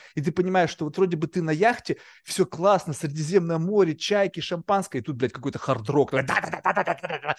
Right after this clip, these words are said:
Я говорю, "Блядь, да выключи эту сраную музыку, включи что-нибудь приятное".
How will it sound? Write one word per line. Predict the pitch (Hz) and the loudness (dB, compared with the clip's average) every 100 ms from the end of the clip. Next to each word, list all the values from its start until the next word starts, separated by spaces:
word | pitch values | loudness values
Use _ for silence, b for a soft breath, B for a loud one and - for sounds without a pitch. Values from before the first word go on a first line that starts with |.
| B | B
Я | 190 | 0
говорю, | 190 | 2
"Блядь, | 185 302 | 4 6
да | 214 | 6
выключи | 359 - - - | 2 0 -8 -8
эту | 254 | -2
сраную | 302 254 233 | 2 4 2
музыку, | 233 165 147 | -2 -2 -4
включи | 131 175 - | -6 -6 -6
что-нибудь | - 302 180 | -2 0 0
приятное". | - 196 139 - 101 | 2 4 2 0 -12